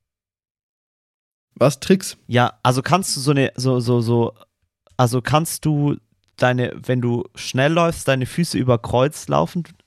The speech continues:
Speaker 2: machen, wenn du in der Kurve bist?
Speaker 1: Ähm, das hab ich, äh, gestern versucht, also, was ist denn heute, Montag, ne? Ja, gestern hab ich das versucht zu lernen.
Speaker 2: Ja.
Speaker 1: Und, ähm, hab's nicht geschafft.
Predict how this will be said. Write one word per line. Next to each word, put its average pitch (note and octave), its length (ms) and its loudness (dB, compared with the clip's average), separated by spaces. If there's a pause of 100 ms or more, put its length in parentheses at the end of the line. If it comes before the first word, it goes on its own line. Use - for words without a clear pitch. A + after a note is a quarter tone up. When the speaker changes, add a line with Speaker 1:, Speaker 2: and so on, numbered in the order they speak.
Speaker 2:
machen, D3 360 -4
wenn D#3 140 -2
du D3+ 80 -4
in D3 100 -4
der D3+ 100 -2
Kurve D#3 420 -2
bist? D#3+ 380 -6 (1400)
Speaker 1:
Ähm, C#3 240 2
das D#3 160 2
hab F#3+ 80 0
ich, - 300 -2
äh, C3+ 260 2 (240)
gestern E3 380 2
versucht, C#3+ 480 2
also, A#2 220 2 (340)
was B2+ 140 4
ist C3 100 -4
denn A#2+ 80 4
heute, G#2+ 140 2
Montag, B2 280 2
ne? B2+ 120 2
Ja, B2 120 4
gestern C3 340 0
hab B2+ 100 4
ich B2 140 -2
das B2+ 160 -2
versucht B2+ 500 0 (220)
zu - 120 0
lernen. A#2 420 2
Speaker 2:
Ja. A#2 160 2 (1000)
Speaker 1:
Und, C#3 640 0
ähm, B2+ 400 2
hab's A#2 300 0
nicht B2 140 2
geschafft. B2+ 400 0